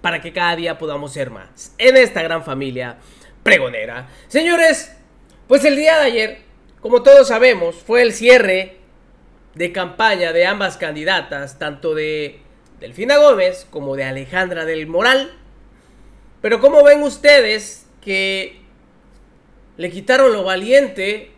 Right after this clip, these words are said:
o más bien, se le quitó lo valiente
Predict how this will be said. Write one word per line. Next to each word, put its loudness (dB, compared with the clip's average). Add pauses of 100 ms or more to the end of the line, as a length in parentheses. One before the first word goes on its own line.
(300)
o -16
más -2
bien, 4 (500)
se -8
le -6
quitó -4
lo 0
valiente -4